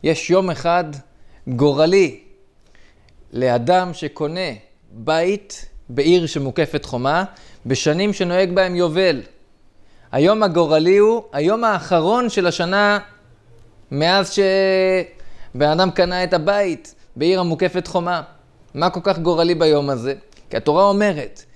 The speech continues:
אתה קונה בית בעיר שמוקפת חומה מימות יהושע בן נון, יש למוכר אפשרות במשך כל השנה הראשונה מאז שקנית את הבית, לבקש ממך את הבית בחזרה ולשלם לך את הכסף.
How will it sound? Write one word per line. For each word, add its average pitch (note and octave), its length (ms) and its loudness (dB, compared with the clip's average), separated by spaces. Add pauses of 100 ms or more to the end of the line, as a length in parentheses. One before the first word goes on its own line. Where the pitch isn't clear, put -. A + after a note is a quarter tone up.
(220)
אתה - 120 -2
קונה F#3+ 260 0
בית E3 640 -2 (500)
בעיר C3 540 0
שמוקפת F#3 600 -6
חומה F3+ 260 -2
מימות F3+ 380 -2
יהושע F#3 360 0
בן E3+ 180 -2
נון, B3+ 300 -2 (840)
יש A#3+ 280 0
למוכר A3 760 2
אפשרות G#3 600 -2
במשך A3 640 0
כל C4 200 2
השנה A3 340 0
הראשונה G3 400 0
מאז F#3 180 -2
שקנית F3+ 280 -2
את F3 100 -2
הבית, F#3 540 2 (1200)
לבקש C3+ 440 -2
ממך D3 140 -2
את C#3 120 -2
הבית C3+ 300 2
בחזרה B2+ 680 0
ולשלם C#3+ 360 -4
לך C#3+ 120 -4
את C3 100 -6
הכסף. A#2+ 680 -4